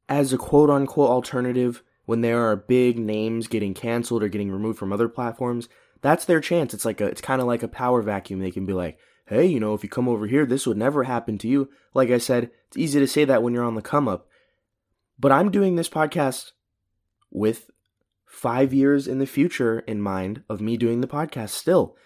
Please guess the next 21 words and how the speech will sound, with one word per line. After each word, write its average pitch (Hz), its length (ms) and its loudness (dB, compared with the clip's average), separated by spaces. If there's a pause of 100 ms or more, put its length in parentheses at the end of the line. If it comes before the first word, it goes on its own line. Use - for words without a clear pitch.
(140)
having 120 260 -4
better 135 260 4
equipment, 95 460 0 (300)
better 123 200 2
quality 120 600 -2 (180)
stuff, - 420 -8 (360)
more 131 240 2
guests, 117 640 -4 (760)
you 107 80 -8
know, 90 280 -6 (100)
possibly 117 400 0
a 123 40 4
real 139 240 6
studio. 117 640 0
I've, 101 260 -6
I've 110 220 -4 (240)
talked 123 300 0
about 117 220 2
wanting 113 320 -4
to 110 420 -4 (460)
have 110 560 -4